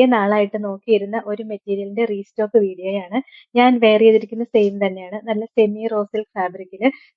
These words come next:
സെമി റോ സിൽക്ക് ദുപ്പട്ടയൊക്കെ ആയിട്ട് വരുന്ന അടിപൊളി ചുരിദാർ മെറ്റീരിയലിന്റെ കളക്ഷൻ. നമ്മൾ ഒന്ന് വീഡിയോ ചെയ്തിട്ട് ഒരുപാട് ചോദിച്ച കളക്ഷനാണ്. അപ്പൊ നമ്മളത് വീണ്ടും റീസ്റ്റോക്ക് ചെയ്തിട്ടുണ്ട്. എയ്റ്റ് ഡബിൾ നയൻ മാത്രമേ ഉള്ളൂ റേറ്റ്.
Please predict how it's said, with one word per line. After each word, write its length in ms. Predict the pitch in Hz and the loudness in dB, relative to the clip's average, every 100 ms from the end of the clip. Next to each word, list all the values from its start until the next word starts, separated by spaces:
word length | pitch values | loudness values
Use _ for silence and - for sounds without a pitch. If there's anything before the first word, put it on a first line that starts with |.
| - | 2
സെമി 220 | 233 226 240 | 4 4 4
റോ 120 | 226 | 4
സിൽക്ക് 320 | 214 208 214 208 | 0 0 0 0
ദുപ്പട്ടയൊക്കെ 540 | 202 208 202 208 202 | 0 -2 2 0 0
ആയിട്ട് 180 | 185 190 | -2 0
വരുന്ന 280 | 196 190 233 226 | 0 0 -6 -6
അടിപൊളി 500 | 214 - 262 214 208 | -8 0 2 4 0
ചുരിദാർ 360 | 202 185 196 196 | -2 -6 -6 -6
മെറ്റീരിയലിന്റെ 380 | - 185 185 196 | -10 -12 -8 -8
കളക്ഷൻ. 380 | 180 - 214 - | -8 -10 -12 -4
നമ്മൾ 280 | 220 208 220 | 0 4 4
ഒന്ന് 240 | 208 214 220 | 2 -2 -6
വീഡിയോ 260 | 208 208 214 | -2 0 2
ചെയ്തിട്ട് 400 | 208 196 - 277 - _ _ | 0 -4 0 0 0 _ _
ഒരുപാട് 640 | 226 214 240 240 247 269 294 | -4 2 6 6 8 6 6
ചോദിച്ച 320 | 262 214 208 240 | 4 4 2 0
കളക്ഷനാണ്. 640 | 214 185 - 208 196 233 330 | 0 -4 -8 -10 -6 -6 -6
അപ്പൊ 140 | - | -4
നമ്മളത് 400 | 226 208 202 202 | -4 -2 -4 -2
വീണ്ടും 340 | 208 196 214 220 | -2 -4 -4 -2
റീസ്റ്റോക്ക് 420 | 202 - 196 196 | -2 -4 -10 -4
ചെയ്തിട്ടുണ്ട്. 420 | 208 190 _ 196 302 - - - | -6 -6 _ 2 2 2 -18 0
എയ്റ്റ് 240 | 214 202 233 | 2 6 4
ഡബിൾ 200 | 208 208 | 4 0
നയൻ 140 | 208 220 | -2 0
മാത്രമേ 400 | 208 196 226 220 | -2 0 2 2
ഉള്ളൂ 200 | 190 202 | 2 -2
റേറ്റ്. 360 | 196 190 - | -2 -2 2